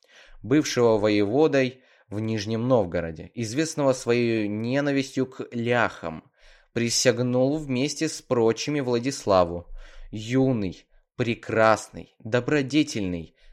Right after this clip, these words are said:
набожный и страстно любящий свое отечество, Юрий увлекся примером и обстоятельствами.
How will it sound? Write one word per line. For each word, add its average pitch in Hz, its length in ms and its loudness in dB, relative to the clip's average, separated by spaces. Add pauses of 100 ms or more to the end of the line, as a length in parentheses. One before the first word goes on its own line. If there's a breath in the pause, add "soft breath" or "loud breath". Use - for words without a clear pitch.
(120)
набожный 107 840 2 (200 soft breath)
и 117 160 2
страстно 139 680 6
любящий 123 640 0
свое 104 540 2
отечество, 95 880 -6 (400 soft breath)
Юрий 180 600 -4 (160)
увлекся 123 720 0
примером 123 680 2 (220 soft breath)
и 127 80 0
обстоятельствами. 104 1200 0